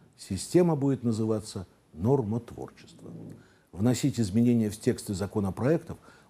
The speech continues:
можно будет только через неё. Других способов не будет. Об этом заявил заместитель министра экономического развития Шипов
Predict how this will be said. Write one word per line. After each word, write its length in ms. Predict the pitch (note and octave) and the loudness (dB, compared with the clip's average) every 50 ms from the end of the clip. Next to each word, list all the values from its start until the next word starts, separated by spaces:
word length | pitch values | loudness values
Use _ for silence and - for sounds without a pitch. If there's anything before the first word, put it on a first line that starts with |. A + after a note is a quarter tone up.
| - | -2
можно 420 | F#2 G#2 B2+ D3+ F3 D3+ C3 C3+ A#2+ | 2 4 6 6 6 6 4 4 4
будет 320 | G#2 G#2+ F#2+ - - - - - _ _ - | 4 2 -2 -2 -6 -14 -16 -20 _ _ 4
только 400 | - C3+ D#3 D#3+ D3+ D#3 C#3+ B2 | 8 8 8 8 8 4 0 -2
через 400 | - - A#2 A2 A2 A2 G2+ E2+ | 0 2 2 2 2 2 0 -2
неё. 360 | F#2+ G2 F2+ D#2 C2 - - - _ - _ _ - | -4 -4 -4 -4 -6 -10 -12 -16 _ -20 _ _ -14
Других 500 | E2+ E2 F2+ G#2 G#2 G#2 B2+ E3 D3 - | -8 -4 0 0 2 4 4 2 2 0
способов 540 | - - - G2+ - - - - - - - - _ _ - | -2 0 0 0 0 0 -8 -10 -10 -12 -14 -18 _ _ -18
не 240 | D2 D2+ E2+ G2 G#2 | -14 -10 -6 -4 -4
будет. 300 | G2 E2 C2+ - - - _ _ _ _ _ _ _ | -4 -4 -6 -8 -12 -20 _ _ _ _ _ _ _
Об 200 | - A2 B2+ D#3 | 4 6 8 8
этом 260 | A3+ B3+ - G3+ F3 | 8 8 8 6 6
заявил 440 | C3 A2 B2+ B2 C3 D3+ G3 G3+ F3 | 6 8 8 8 8 8 6 6 4
заместитель 560 | A#2+ A2+ A#2 A#2+ B2+ B2 - - D#3 D3 D3 | 4 4 4 4 4 4 2 -2 0 2 4
министра 500 | B2+ B2 C3 C3+ C#3 C3 A2 - - G#2 | 6 6 6 6 6 6 4 2 2 -2
экономического 640 | F#2+ F2 G#2 G#2+ A2 A2 G#2 G2 - - - G2+ G2 | 0 0 2 2 2 2 2 0 -2 -4 -2 0 2
развития 500 | G2+ G2 F2 C3 E3 F3 - - D3+ C#3+ | 2 2 2 2 0 0 2 2 2 2
Шипов 520 | C3 - - - C3+ G#2+ F2 - - - | 2 -2 -2 2 2 0 0 -2 -8 -12